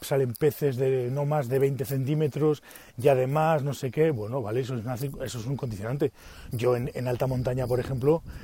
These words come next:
estoy pescando con cañas, con líneas más sencillas,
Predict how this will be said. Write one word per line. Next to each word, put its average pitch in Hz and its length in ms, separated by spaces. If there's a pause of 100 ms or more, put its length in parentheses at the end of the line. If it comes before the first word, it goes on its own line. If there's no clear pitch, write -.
(160)
estoy 127 220
pescando 131 400
con 123 160
cañas, 135 360 (120)
con 127 180
líneas 139 440 (500)
más 147 200
sencillas, 127 460